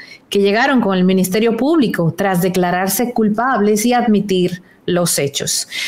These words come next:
Mediante un proceso penal abreviado, Francisco Pagán y Julián Suriel Suazo fueron condenados a cinco años de prisión.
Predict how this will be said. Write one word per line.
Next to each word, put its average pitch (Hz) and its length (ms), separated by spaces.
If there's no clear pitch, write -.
Mediante 214 360
un 233 80
proceso 240 480
penal 202 340
abreviado, 214 720
Francisco 190 680
Pagán 185 360
y 180 60
Julián 196 420
Suriel 196 480
Suazo 233 440
fueron 349 280
condenados 202 540
a 202 60
cinco 294 540
años 220 380
de 202 120
prisión. 165 600